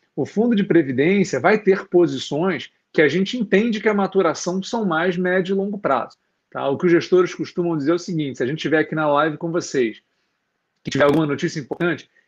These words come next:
eles vão correr pra ver como é que tá a posição do fundo tradicional, do J G P Max, do J G P Strategy. O previdenciário vai dar tempo de acabar a reunião aqui, reunir o time e falar, "Pessoal, mudou a nossa tendência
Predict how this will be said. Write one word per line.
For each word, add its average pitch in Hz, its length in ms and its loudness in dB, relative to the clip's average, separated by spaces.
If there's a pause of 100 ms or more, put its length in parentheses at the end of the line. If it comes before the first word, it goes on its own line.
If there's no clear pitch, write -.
eles 127 140 -4
vão 175 160 0
correr 170 340 2
pra 180 160 -2
ver 156 140 -2
como 165 160 -6
é 175 80 -4
que - 80 -20
tá 170 140 -2
a 165 40 -2
posição 165 720 -2 (340)
do 151 120 2
fundo 165 380 -2
tradicional, 139 640 0
do 113 80 -6
J 123 160 -2
G 120 100 -10
P 123 120 -8
Max, 139 400 -2
do 131 100 -8
J 127 200 -6
G 139 100 -6
P 147 160 -6
Strategy. 117 600 0 (300)
O 214 100 0
previdenciário 170 920 2
vai 151 120 -2
dar 156 140 -2
tempo 180 320 -8
de 160 60 -6
acabar 139 320 -6
a - 20 -4
reunião 135 360 -10
aqui, 156 360 -4 (180)
reunir 156 360 2
o 170 80 2
time 175 360 -2
e - 20 -16
falar, 156 240 -2
"Pessoal, 147 480 -2
mudou 196 240 0
a 220 40 -4
nossa 156 140 -6
tendência 139 520 -8